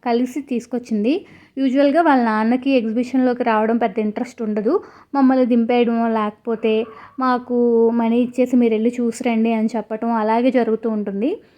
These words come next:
ఈసారి ఏంటంటే శ్రీకర్ పర్టికులర్‌గా అమ్మ, నాన్న ఇద్దరూ రావాలి అని చెప్పాడు. So సరే కదా అని చెప్పి ఇంక అందరం అయితే వచ్చాము. ఇక్కడ కొన్ని కప్స్ తీసుకున్నాను. నాకు కొన్ని కొన్ని పిచ్చులు ఉన్నాయని చెప్పాను కదా,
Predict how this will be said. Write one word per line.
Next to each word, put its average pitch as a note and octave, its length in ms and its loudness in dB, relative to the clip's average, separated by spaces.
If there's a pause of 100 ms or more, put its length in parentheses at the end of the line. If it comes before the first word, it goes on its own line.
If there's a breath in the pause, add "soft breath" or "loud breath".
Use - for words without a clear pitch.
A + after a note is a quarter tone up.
(180 soft breath)
ఈసారి C4 360 0
ఏంటంటే A#3+ 360 0
శ్రీకర్ C4+ 440 -2
పర్టికులర్‌గా B3 560 -2
అమ్మ, B3 420 0
నాన్న A#3 260 0
ఇద్దరూ A#3+ 400 0
రావాలి A3+ 600 -2
అని A#3 100 0
చెప్పాడు. G#3+ 500 -6 (420 loud breath)
So D#4+ 60 -8
సరే B3 300 0
కదా A#3+ 160 0
అని A3 180 -4
చెప్పి A#3+ 160 -2
ఇంక B3 140 0
అందరం A3 320 -2
అయితే A3+ 200 -2
వచ్చాము. A3 420 -4
ఇక్కడ C#4 200 0
కొన్ని C4+ 220 2
కప్స్ B3 380 -2
తీసుకున్నాను. A#3+ 640 -4 (320 soft breath)
నాకు C#4+ 260 -2
కొన్ని C#4+ 240 4
కొన్ని C4+ 220 4
పిచ్చులు D4 360 -2
ఉన్నాయని A#3+ 340 4
చెప్పాను G#3 300 -6
కదా, G#3 180 -2